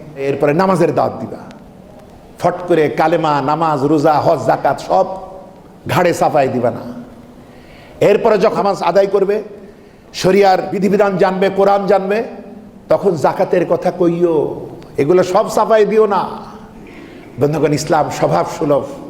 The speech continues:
জীবন বিধান, ভারসাম্যপূর্ণ নীতিমালা। আমরা সেই মুসলিম। সূরা আলে ইমরানের একশো ঊনষাট নম্বর আয়াত, "ফাবিমা রাহমাতিম মিনাল্লাহি লিনতা লাহুম, ওয়ালাউ কুনতা ফাজ্জান গালিজাল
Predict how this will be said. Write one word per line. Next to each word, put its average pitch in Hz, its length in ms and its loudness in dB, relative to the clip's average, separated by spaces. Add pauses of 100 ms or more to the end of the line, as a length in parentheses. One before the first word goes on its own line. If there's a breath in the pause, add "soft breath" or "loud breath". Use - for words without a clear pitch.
(520 loud breath)
জীবন 147 320 2
বিধান, 131 340 0 (720 loud breath)
ভারসাম্যপূর্ণ 247 1040 2
নীতিমালা। 254 460 4
আমরা 208 200 2
সেই 233 220 0
মুসলিম। 196 440 0 (600)
সূরা 170 200 4
আলে 170 140 6
ইমরানের 165 380 4
একশো 156 320 0
ঊনষাট 151 460 -2
নম্বর 139 220 0
আয়াত, 120 240 2 (540 loud breath)
"ফাবিমা 160 580 6
রাহমাতিম 160 520 0
মিনাল্লাহি 147 840 2
লিনতা 165 460 2
লাহুম, 123 420 -2 (600 loud breath)
ওয়ালাউ 180 320 8
কুনতা 185 440 0
ফাজ্জান 165 540 0
গালিজাল 160 640 2